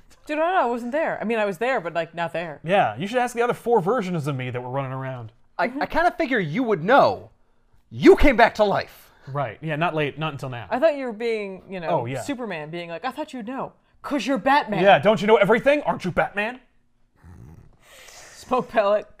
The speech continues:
Speaker 1: Psh.
Speaker 2: Yeah. So
Speaker 1: I can
Speaker 2: you
Speaker 1: see you.
Speaker 2: Yeah. So Superman's like, "What are you, what are you doing, Bruce? Like, d-, slow down." And so Bruce does, like, actually kinda, like, chill out a little bit. And he's like, "Dude, like, s-, shit's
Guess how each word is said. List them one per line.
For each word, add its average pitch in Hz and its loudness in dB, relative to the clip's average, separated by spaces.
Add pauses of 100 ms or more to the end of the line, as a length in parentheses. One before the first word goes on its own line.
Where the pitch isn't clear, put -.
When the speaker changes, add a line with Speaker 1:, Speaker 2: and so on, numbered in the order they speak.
(100)
Speaker 1:
Psh. - -10 (180)
Speaker 2:
Yeah. 131 -6
So 180 6
Speaker 1:
I - -6
can - -10
Speaker 2:
you 196 -4
Speaker 1:
see 370 -2
you. 330 -4 (140)
Speaker 2:
Yeah. 185 2
So 269 -2
Superman's 320 2
like, 294 4
"What 427 2
are 466 0
you, 480 -2
what 320 -2
are - 0
you 403 -4
doing, 180 -4
Bruce? 110 -14
Like, 220 -12 (120)
d-, - -18
slow 392 0
down." 113 4
And 165 -4
so 214 -2
Bruce 196 -2
does, 185 4
like, 156 -2 (180)
actually 160 -4
kinda, 139 -6
like, 123 -10
chill 151 -6
out 135 0
a 135 -2
little 127 -6
bit. 117 -8
And 113 -12
he's 120 -14
like, 127 -10 (360)
"Dude, 180 -10
like, 135 -12 (520)
s-, - -20
shit's - -10